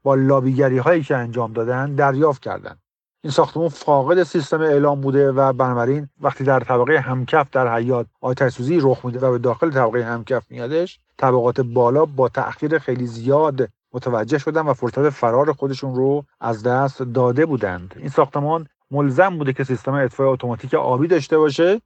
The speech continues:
که حریق رو کنترل و مهار بکنه، اما فاقد اون بوده. در راه پله‌ها فایر حوض متصل با آب شهری اجرا شده بوده و همینطور تعدادی خاموش کننده دستی بوده اونجا که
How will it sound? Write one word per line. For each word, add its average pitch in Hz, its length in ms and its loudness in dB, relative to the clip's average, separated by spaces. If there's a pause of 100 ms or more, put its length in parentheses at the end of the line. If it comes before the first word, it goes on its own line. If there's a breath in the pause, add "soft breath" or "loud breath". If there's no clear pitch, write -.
(120)
که 139 80 -4
حریق 123 300 0
رو 147 320 2
کنترل 135 440 -2
و 135 60 4
مهار 127 420 2
بکنه، 147 340 -2
اما 131 480 -2
فاقد 139 500 0
اون 104 200 -2
بوده. 98 280 -14 (380)
در 165 340 2 (100)
راه 156 360 0
پله‌ها 160 600 2 (140)
فایر 143 300 2
حوض 135 400 0
متصل 165 800 2
با 147 140 6
آب 151 180 2
شهری 135 460 -2
اجرا 151 200 -2
شده 143 240 -2
بوده 139 440 0 (240)
و 131 60 -4
همینطور 156 320 0
تعدادی 139 320 2
خاموش 131 300 -2
کننده 131 240 0
دستی 135 420 0
بوده 202 200 0
اونجا 170 300 0
که 160 380 2